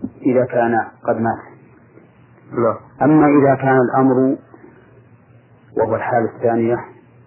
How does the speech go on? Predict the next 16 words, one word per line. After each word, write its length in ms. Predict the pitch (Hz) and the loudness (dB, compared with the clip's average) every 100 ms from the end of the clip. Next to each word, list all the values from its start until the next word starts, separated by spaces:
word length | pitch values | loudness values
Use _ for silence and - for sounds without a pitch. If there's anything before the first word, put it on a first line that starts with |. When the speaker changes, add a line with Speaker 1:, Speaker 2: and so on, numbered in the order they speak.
| - - - - | -20 -20 -20 -10
Speaker 1:
يتعلق 640 | - 113 113 127 120 - - | -6 0 0 2 0 -2 -4
بحق 300 | - - - | -8 -8 -4
الله 140 | 123 117 | -2 0
عز 320 | 107 107 104 | 0 0 0
وجل، 400 | 107 107 117 - - - - _ - _ _ - _ _ - | 0 0 0 -2 -12 -20 -20 _ -20 _ _ -20 _ _ -6
فإنه 680 | 127 135 127 117 120 120 - _ - - - _ _ - | 0 2 4 2 0 -2 -4 _ -20 -20 -20 _ _ -8
إذا 240 | 110 113 | -2 0
تاب 400 | 110 120 117 113 - - _ _ _ - - - - _ - - - - - - - _ - - _ _ - | 2 2 2 0 -8 -20 _ _ _ -20 -20 -20 -20 _ -20 -20 -20 -20 -20 -20 -20 _ -20 -20 _ _ -12
فيما 220 | 131 117 117 | -4 0 2
بينه 260 | 123 117 | 2 2
وبين 260 | 113 113 113 | 2 2 2
ربه 380 | 117 123 123 147 - _ _ _ _ _ _ - | 0 -2 0 -2 -2 _ _ _ _ _ _ 0
قبل 200 | 139 139 | 2 4
أن 200 | 123 127 | 4 2
يقدر 260 | - 113 113 | 0 0 2
عليه 340 | 113 135 147 | 2 4 2